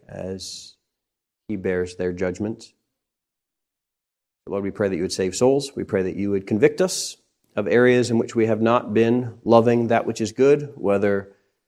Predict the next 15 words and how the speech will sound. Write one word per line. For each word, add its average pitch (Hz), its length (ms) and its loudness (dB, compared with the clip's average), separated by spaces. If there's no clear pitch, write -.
uh, 92 480 -10
a 87 100 -12
matter 98 300 0
of 95 280 -4
omission, 123 640 2
where 98 120 -2
we 101 140 -2
have 101 140 -4
not 104 280 -2
been 101 140 -2
giving 107 240 0
ourselves 104 680 -2
to 98 400 -6
your 95 140 -2
word, 127 500 4